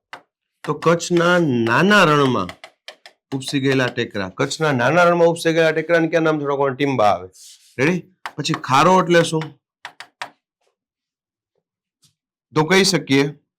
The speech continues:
ક્ષારના પોપડા, કચ્છના રણની અંદર ક્ષારના પોપડાને શું કહે? ખારો. પછી ખારા સરી એટલે શું? આ ક્ષારના પોપડા છે એમાં કડવો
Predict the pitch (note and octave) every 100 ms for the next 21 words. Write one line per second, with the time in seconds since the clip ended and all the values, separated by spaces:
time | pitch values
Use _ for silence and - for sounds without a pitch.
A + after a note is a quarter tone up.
0 | _ _ _ _ _ _ _ _ - -
1 | _ _ _ - _ _ - - - D#3
2 | F3+ F3+ E3 D3 E3 F#3 F3+ - - _
3 | D#3+ F#3 D#3+ A#2+ F2+ F2+ - - _ _
4 | _ - - _ - - _ _ _ _
5 | - C#3+ - E3+ D3+ C#3+ D#3+ E3 E3 D#3+
6 | - D3 D3+ E3 D#3 D#3 D#3 D#3+ E3 E3
7 | E3 D3+ D3 C3 B2 C3+ C3 - _ _
8 | - - _ - D#3+ - D3+ F3+ F3 E3+
9 | F3 F3+ F3 E3 E3+ E3 D3 - - -
10 | _ _ - - _ - _ _ _ -
11 | _ _ - - _ _ - - _ -
12 | - _ - - C#3 C#3 - C#3 D#3 F#3
13 | E3 E3 F3+ F3 E3+ E3+ D#3 D#3 F3 G3+
14 | E3 A2+